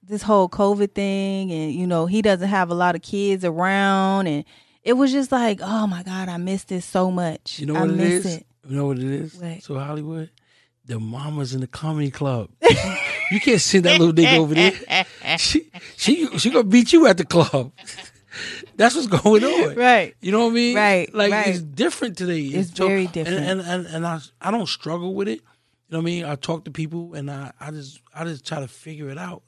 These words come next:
Speaker 2: Like,
Speaker 1: Mm-hmm.
Speaker 2: like, damn, you don't see how you living?
Speaker 1: Facts.
Speaker 2: Like, it's
Speaker 1: You don't have no guidance.
Speaker 2: No guidance.
Speaker 1: Social media is guiding you.
Speaker 2: Oh my God.
Speaker 1: Like, you're, you're being taught how to raise your child through social media.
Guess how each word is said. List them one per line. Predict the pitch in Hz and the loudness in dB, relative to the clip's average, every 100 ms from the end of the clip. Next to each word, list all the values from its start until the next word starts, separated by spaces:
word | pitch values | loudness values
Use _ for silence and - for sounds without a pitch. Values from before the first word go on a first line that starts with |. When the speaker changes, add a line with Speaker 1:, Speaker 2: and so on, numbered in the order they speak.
| - | -6
Speaker 2:
Like, | 175 | 0
Speaker 1:
Mm-hmm. | 170 165 170 _ _ _ | 2 0 -4 _ _ _
Speaker 2:
like, | 127 117 | -20 -20
damn, | - 165 175 147 | -18 -16 -12 -10
you | 185 | -8
don't | 190 | -8
see | - 175 185 226 _ | -10 -12 -12 -14 _
how | 143 | -14
you | 170 151 | -12 -12
living? | 135 196 262 - _ _ | -14 -12 -12 -14 _ _
Speaker 1:
Facts. | 185 160 - _ _ | -4 -4 -8 _ _
Speaker 2:
Like, | 175 170 - | -10 -10 -10
it's | 156 139 - | -20 -20 -6
Speaker 1:
You | 208 | -2
don't | 214 | 0
have | 208 196 | 0 0
no | 175 180 196 | 2 2 0
guidance. | 180 185 190 160 | -2 -4 -4 -4
Speaker 2:
No | 180 | -6
guidance. | 147 - 156 196 185 151 | -10 -12 -12 -8 -6 0
Speaker 1:
Social | 233 233 226 254 | 6 6 6 2
media | 233 226 226 208 185 | 4 2 2 2 0
is | 170 | -2
guiding | 175 156 156 151 | -4 -6 -4 -6
you. | 156 | -4
Speaker 2:
Oh | 185 | -4
my | 165 135 107 | -4 -6 -8
God. | - 170 175 143 117 _ _ | -14 -12 -12 -12 -16 _ _
Speaker 1:
Like, | - 175 170 - - _ _ | -8 -6 -6 -8 -18 _ _
you're, | - 202 214 208 | -8 2 4 4
you're | 202 202 214 | 4 2 2
being | 202 214 208 | 4 2 2
taught | 190 208 190 170 | 2 4 6 4
how | 196 | 0
to | 185 | 0
raise | 180 185 185 | 0 -2 -4
your | 185 | -6
child | 180 190 170 165 165 | -8 -4 0 0 -2
through | 175 | -6
social | 170 165 170 160 | -4 -4 -4 -6
media. | 165 160 156 135 | -8 -8 -8 -8